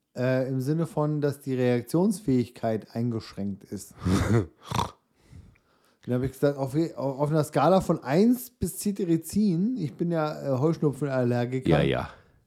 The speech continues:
Speaker 1: Oh, äh, klassieren Sie, klassifizieren Sie bitte müde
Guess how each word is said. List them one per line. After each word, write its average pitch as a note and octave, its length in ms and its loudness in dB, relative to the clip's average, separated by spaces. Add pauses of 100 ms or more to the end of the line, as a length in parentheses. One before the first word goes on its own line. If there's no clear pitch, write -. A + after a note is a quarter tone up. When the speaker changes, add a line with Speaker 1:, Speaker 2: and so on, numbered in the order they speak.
(640)
Speaker 1:
Oh, B2 280 -2
äh, C3+ 140 -2 (640)
klassieren E3+ 600 0
Sie, D#3+ 260 0
klassifizieren D#3+ 640 -4
Sie D#3 80 -4
bitte D3+ 220 -6
müde C#3 400 0